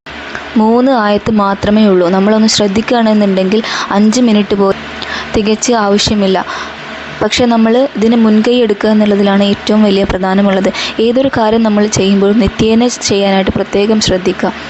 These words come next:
സുബഹി നമസ്കാരത്തിന് ശേഷം, അതുപോലെ തന്നെ മഗ്‌രിബ് നമസ്കാരത്തിന് ശേഷം, ഇങ്ങനെയൊക്കെ നമ്മൾ ചൊല്ലൽ പതിവാക്കുകയാണെന്നുണ്ടെങ്കിൽ നമുക്ക് പിന്നീട് അതങ്ങനെ നമ്മളൊരു പതിവിൽ അങ്ങനെ ചൊല്ലിക്കൊണ്ടേയിരിക്കും. എന്നാൽ ഇതിൻ്റെ നമുക്ക്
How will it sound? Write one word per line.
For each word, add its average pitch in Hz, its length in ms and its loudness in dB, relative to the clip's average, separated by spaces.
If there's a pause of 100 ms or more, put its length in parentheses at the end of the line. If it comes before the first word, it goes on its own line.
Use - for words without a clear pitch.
(600)
സുബഹി 226 300 0
നമസ്കാരത്തിന് 220 800 0
ശേഷം, 202 400 0
അതുപോലെ 202 360 0
തന്നെ 196 280 -2
മഗ്‌രിബ് 196 360 0
നമസ്കാരത്തിന് 202 680 0
ശേഷം, 202 320 0
ഇങ്ങനെയൊക്കെ 208 380 0
നമ്മൾ 202 220 0
ചൊല്ലൽ 196 420 0
പതിവാക്കുകയാണെന്നുണ്ടെങ്കിൽ 196 1080 0 (320)
നമുക്ക് 220 260 0
പിന്നീട് 226 320 2
അതങ്ങനെ 220 400 0
നമ്മളൊരു 214 380 0
പതിവിൽ 202 400 0
അങ്ങനെ 202 220 0
ചൊല്ലിക്കൊണ്ടേയിരിക്കും. 196 880 0
എന്നാൽ 196 280 2
ഇതിൻ്റെ 202 320 0 (400)
നമുക്ക് 208 320 0